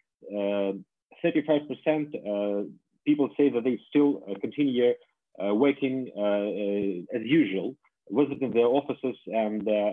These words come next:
working places. Uh, twenty-nine percent moved to telework. Uh, thirty-two percent, uh, are, uh, on vacation, uh, with payment or at their own expense, and four percent have lost their job. And the biggest problem for, uh, for, in the case of Ukraine that,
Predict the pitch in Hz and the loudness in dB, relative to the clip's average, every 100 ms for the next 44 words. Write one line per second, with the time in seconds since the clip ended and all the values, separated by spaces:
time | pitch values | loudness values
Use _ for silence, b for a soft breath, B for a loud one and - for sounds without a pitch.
0 | 104 123 127 113 131 131 143 _ _ _ | -2 -6 -6 -2 -4 -2 -8 _ _ _
1 | _ - - - 160 156 151 147 147 - | _ -10 -8 0 2 4 4 2 -2 -4
2 | 135 127 139 139 - - 113 156 156 143 | -4 0 0 0 -10 -4 -2 2 4 6
3 | 156 170 _ _ _ _ - 98 101 - | 4 2 _ _ _ _ -10 -4 -4 0
4 | 175 170 151 151 147 110 - 131 - 135 | 0 0 0 2 4 0 -6 -8 -2 -2
5 | 139 - - 107 107 - 117 117 117 104 | -2 -10 -4 0 0 2 2 2 0 -6
6 | 107 104 101 - 139 131 147 147 156 - | -6 -4 -6 -8 -6 0 0 2 0 -2
7 | 156 151 _ _ _ _ - 104 104 101 | -6 -6 _ _ _ _ -6 -2 0 0
8 | 98 90 - _ 98 131 165 - 104 98 | -4 -12 -20 _ -2 0 0 -4 -14 -14
9 | 87 _ 151 151 143 135 - 123 123 123 | -14 _ 2 2 2 -4 -2 2 4 2
10 | 123 131 165 160 - 147 135 - 110 95 | 2 4 2 0 -6 -8 -8 -8 -10 -10
11 | - 165 156 - 139 139 123 110 120 120 | -2 -2 -2 -4 -4 -4 -4 2 2 0
12 | - 110 87 92 - _ b b b 110 | -2 -4 -2 -8 -8 _ b b b -4
13 | 139 185 180 190 175 151 135 147 127 123 | 0 0 0 0 2 2 2 0 2 4
14 | 120 117 _ 127 123 123 123 160 139 127 | 4 4 _ -12 -10 -12 -4 -2 -2 -8
15 | - 170 156 127 120 | -4 -2 0 2 0